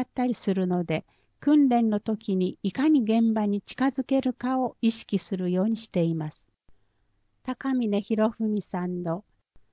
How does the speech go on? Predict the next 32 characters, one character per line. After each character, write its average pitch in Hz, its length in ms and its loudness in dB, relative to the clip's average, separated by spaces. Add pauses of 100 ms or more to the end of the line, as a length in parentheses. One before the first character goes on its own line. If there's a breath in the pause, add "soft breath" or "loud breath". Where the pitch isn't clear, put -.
(400)
制 269 260 -2
服 - 260 -6
姿 208 480 -8
の 190 120 -4
写 190 180 -8
真 202 300 -4
が 220 120 -8
掲 202 240 -4
載 185 240 -6
さ - 160 -8
れ 180 120 -6
て 190 160 -6
お 180 60 -4
り 170 140 -6
ま 165 140 -6
す。 - 60 -14 (1700)
写 208 260 -4
真 226 420 0
三 254 300 2
枚 196 180 2
説 170 380 -2
明。 165 260 0 (600)
一、 - 480 -2 (540)
内 240 300 0
間 269 160 4
出 - 240 -12 (120)
張 240 200 4
所 233 140 0
の 214 140 2
皆 180 280 -2
さ - 200 -8
ん。 165 160 -12